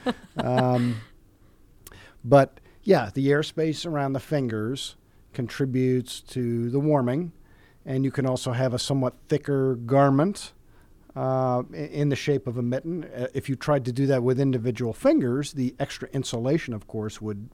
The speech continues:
Speaker 2: reduce the dexterity, right?
Speaker 1: Right.
Speaker 2: Because the, now you've got these
Speaker 1: <clears throat>
Speaker 2: cucumber-shaped, like, things on each
Speaker 1: I'm gonna
Speaker 2: finger.
Speaker 1: invent that.
Speaker 2: Yeah, 'cause
Speaker 1: Cucumber
Speaker 2: cu-, the
Speaker 1: fingers.
Speaker 2: cu-, the cucumber glove.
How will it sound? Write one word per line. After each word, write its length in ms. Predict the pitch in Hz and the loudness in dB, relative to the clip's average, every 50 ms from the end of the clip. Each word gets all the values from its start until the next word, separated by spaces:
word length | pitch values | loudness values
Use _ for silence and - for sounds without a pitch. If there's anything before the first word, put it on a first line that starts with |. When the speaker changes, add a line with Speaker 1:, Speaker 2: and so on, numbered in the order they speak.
| _ - 135 | _ -14 -8
Speaker 2:
reduce 380 | 120 113 107 131 135 123 - - | -8 -2 0 2 2 2 0 -4
the 80 | 113 | -6
dexterity, 920 | 101 92 123 117 - - - - - 139 165 165 135 117 98 110 131 175 190 | -4 -2 -4 -4 -4 -6 -12 -6 0 2 2 2 2 2 0 -2 -4 -4 -6
right? 440 | 151 131 110 110 113 143 208 - - | -8 -10 -10 -8 -6 -8 -8 -8 -6
Speaker 1:
Right. 240 | 165 156 151 151 139 - - - - - _ - _ | -4 -2 -2 -2 -4 -8 -16 -20 -20 -20 _ -12 _
Speaker 2:
Because 260 | 123 117 123 113 107 | -6 -4 -4 -4 -4
the, 120 | - 123 120 120 131 120 117 | -4 -4 -4 -4 -8 -10 -6
now 160 | 120 120 139 143 | -2 2 2 4
you've 180 | 139 135 120 - | 4 2 2 2
got 160 | 135 127 - | 0 0 2
these 160 | - 113 202 | 0 0 0
Speaker 1:
<clears throat> 120 | 156 - - | -2 0 0
Speaker 2:
cucumber-shaped, 1000 | 170 156 - - - 135 120 120 117 110 - - - 139 123 123 - - - 120 | 0 0 2 0 -2 -2 0 0 -2 -2 -4 -4 -2 0 -2 -2 -4 -6 -8 -4
like, 300 | 113 113 113 110 104 - 113 - | -2 -2 -2 -2 -4 -8 -14 -14
things 520 | - _ 156 143 123 120 117 117 120 104 | -8 _ -2 -2 0 0 0 -2 -2 -2
on 140 | 110 113 113 | -4 -4 -4
each 200 | 117 117 110 - - - | -4 -4 -6 -8 -2 2
Speaker 1:
I'm 80 | 185 220 | 4 4
gonna 100 | 247 214 | 6 4
Speaker 2:
finger. 120 | 196 170 | 4 2
Speaker 1:
invent 240 | 143 156 170 180 170 | 2 0 0 0 0
that. 240 | - 143 147 147 - - _ _ _ - | -4 -6 -6 -6 -14 -18 _ _ _ -8
Speaker 2:
Yeah, 180 | 139 113 98 101 _ | -6 -6 -6 -8 _
'cause 280 | - 127 117 110 113 - | -8 -6 -6 -6 -10 -12
Speaker 1:
Cucumber 460 | - - 240 226 - 190 165 147 139 | -4 -2 -2 2 2 2 2 2 -2
Speaker 2:
cu-, 40 | 120 | -2
the 180 | 135 127 123 | -4 -4 -2
Speaker 1:
fingers. 180 | 117 175 196 190 | -2 -2 -4 -4
Speaker 2:
cu-, 60 | - | -4
the 140 | - 139 139 | -4 -4 -4
cucumber 500 | - - - 208 - - 147 127 110 104 92 | -2 -2 -4 -4 0 0 0 0 0 -2 -2
glove. 440 | 92 107 101 98 95 98 98 - | -4 -6 -4 -4 -6 -8 -10 -14